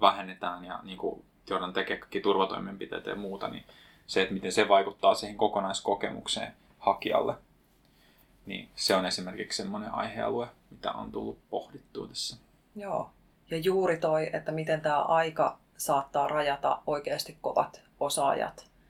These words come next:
Speaker 2: laidoille vaan sillä, että ei ole esimerkiksi tietyt ohjelmistot, joilla toimia etänä, niin
Speaker 1: Mhm.
Speaker 2: hallussa, tai ei ole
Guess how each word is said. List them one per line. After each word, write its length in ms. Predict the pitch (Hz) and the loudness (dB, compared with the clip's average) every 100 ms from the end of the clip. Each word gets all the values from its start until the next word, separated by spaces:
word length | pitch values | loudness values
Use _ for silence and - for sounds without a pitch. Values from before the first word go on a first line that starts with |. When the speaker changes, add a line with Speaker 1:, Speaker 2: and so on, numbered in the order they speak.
| _ _ _ _ _ - | _ _ _ _ _ 0
Speaker 2:
laidoille 760 | 156 143 135 131 131 139 135 | 4 4 4 2 4 4 6
vaan 260 | 139 127 139 | 6 4 2
sillä, 380 | 135 131 131 | 0 2 2
että 260 | 139 - 127 | 2 2 0
ei 220 | - 127 | 2 0
ole 80 | 127 | 0
esimerkiksi 560 | 131 - 135 - 139 - | -2 -2 -4 -4 -14 -4
tietyt 340 | 131 - - | -2 -2 -2
ohjelmistot, 880 | - 117 - 82 - - - - - _ _ _ | -2 -2 -2 -4 -4 -10 -6 -6 -8 _ _ _
joilla 300 | 139 127 120 | -2 0 0
toimia 460 | 135 131 127 135 - - | 2 2 2 0 -2 -2
etänä, 500 | 127 - - - - | 0 0 0 -2 -4
niin 140 | 110 107 | -4 2
Speaker 1:
Mhm. 60 | |
Speaker 2:
hallussa, 480 | 123 127 127 - - | 4 2 0 -8 -4
tai 240 | - 143 - | 2 2 2
ei 180 | 143 143 | -2 0
ole 220 | 131 | 0